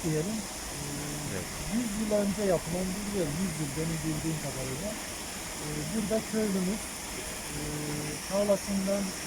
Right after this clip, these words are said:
Speaker 1: yapmış olduğu mısırı, e, getirip, e, değirmende öğüterek un haline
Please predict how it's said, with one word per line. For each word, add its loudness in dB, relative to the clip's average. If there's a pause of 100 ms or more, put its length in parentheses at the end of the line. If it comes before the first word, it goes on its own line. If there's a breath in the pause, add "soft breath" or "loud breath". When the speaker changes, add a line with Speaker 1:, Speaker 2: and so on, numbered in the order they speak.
Speaker 1:
yapmış 0 (120)
olduğu 2 (160)
mısırı, 0
e, -6 (560)
getirip, 2 (760)
e, -4 (1300)
değirmende 2 (160)
öğüterek 2 (640)
un 4
haline 6